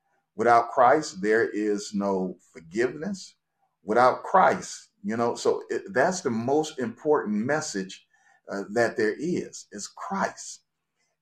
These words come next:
And they understood this. Jesus instructed the disciples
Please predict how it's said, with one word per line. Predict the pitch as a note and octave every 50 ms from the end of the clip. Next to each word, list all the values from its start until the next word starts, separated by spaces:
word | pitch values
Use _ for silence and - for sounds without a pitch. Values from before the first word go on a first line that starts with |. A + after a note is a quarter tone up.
| _ -
And | B2 B2+ B2+ B2+ A#2+ A#2 - G2+ -
they | C3 D3+ E3+ -
understood | - D#3 D3+ C#3+ C#3+ C#3 - - - - E3 E3 D#3+ C3 F#2
this. | - - - - - - - _ _ _ _ _ _ _ -
Jesus | - - B2+ F#3 G#3+ A#3+ A#3+ A3+ A3 G#3 G3 G3+ -
instructed | - A#2 A2 G#2+ - - - - - - C3+ D#3 D#3 D#3 - - G2+ E2+ - - -
the | E2 G2+
disciples | F2+ F2+ F2+ - - - A2 A2 G2 F#2 - F2+ E2 D#2 - -